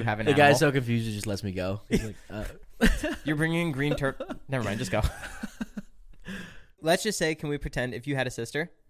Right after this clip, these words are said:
Speaker 2: Yeah.
Speaker 1: And I hooked up with your sister, your mom, and your grandma in the same day, would you be mad or would you be impressed?
Speaker 2: If you hooked up with them?
Speaker 1: Yeah, in the same twenty-four hour period. I made out with all of them.
Speaker 2: On accident or on purpose?
Speaker 1: I didn't, it was that on purpose, of course. They loved it.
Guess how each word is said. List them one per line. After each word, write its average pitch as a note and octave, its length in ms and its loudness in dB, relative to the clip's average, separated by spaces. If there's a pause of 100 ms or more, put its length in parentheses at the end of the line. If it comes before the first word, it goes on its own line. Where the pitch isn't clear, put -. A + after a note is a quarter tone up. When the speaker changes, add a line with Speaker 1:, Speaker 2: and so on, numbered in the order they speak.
(260)
Speaker 2:
Yeah. A2+ 200 -2 (360)
Speaker 1:
And C#3 100 0
I C#3+ 160 2
hooked E3 220 2
up D3 120 2
with A#2+ 80 -8
your B2 120 -2
sister, D#3 500 -2 (200)
your C3 100 -4
mom, A2+ 340 -2 (100)
and B2 160 -2
your A#2 100 -4
grandma A2 320 -2
in G#2+ 100 -6
the G#2+ 60 -6
same A2 260 -6
day, G#2 260 -4 (720)
would C#3+ 200 -2
you F#3+ 80 0
be G#3 140 0
mad C3+ 280 2
or B2 100 -2
would A#2+ 120 0
you A2+ 80 -4
be A#2 80 -4
impressed? G#2+ 460 -6 (1600)
Speaker 2:
If A2+ 140 2
you A#2 160 2
hooked A2+ 200 -4
up G2 160 0
with D3 100 0
them? A#3+ 240 2 (180)
Speaker 1:
Yeah, E3 200 4
in C3+ 80 -2
the C#3+ 60 -2
same D#3 200 0
twenty-four D3 320 0
hour A#2+ 120 4
period. G#2 260 -2
I A#2 40 -4
made D3 180 2
out C3+ 100 2
with A#2 100 -2
all A2 140 -2
of - 80 -8
them. G2 160 -12
Speaker 2:
On C3 160 6
accident A3 420 4
or D#3 40 6
on B2 100 6
purpose? F#2 480 0 (160)
Speaker 1:
I D3 60 -4
didn't, D3+ 280 -4 (160)
it C3+ 80 -10
was C#3 100 -6
that F3+ 280 -6
on C#3 220 -6
purpose, C#3 340 -8
of - 100 -20
course. - 280 -6
They A#2 120 -8
loved C#3 220 -6
it. - 120 -14